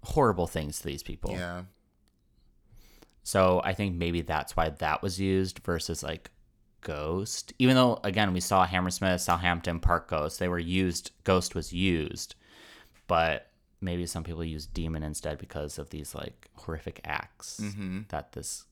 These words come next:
Speaker 1: creature was doing. But my belief after doing this is that there was a serial rapist in London in the early eighteen hundreds,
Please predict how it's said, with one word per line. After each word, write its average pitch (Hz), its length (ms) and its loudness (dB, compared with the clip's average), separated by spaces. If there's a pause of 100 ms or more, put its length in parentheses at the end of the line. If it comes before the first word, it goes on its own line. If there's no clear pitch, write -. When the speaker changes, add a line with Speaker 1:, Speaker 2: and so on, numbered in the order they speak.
Speaker 1:
creature - 380 -8
was 73 120 -10
doing. 71 300 -8 (240)
But 87 400 4 (840)
my 135 260 12
belief 110 920 8 (500)
after 98 300 2
doing 87 260 -2
this 85 500 -8 (100)
is 92 200 0
that 92 320 4
there 95 140 2
was 90 420 4
a 98 100 -2
serial 92 680 0
rapist 85 640 -2
in 90 200 -2
London 80 640 -2 (640)
in 92 100 -2
the 90 120 0 (120)
early 98 800 8 (100)
eighteen 92 400 -2
hundreds, 76 680 -6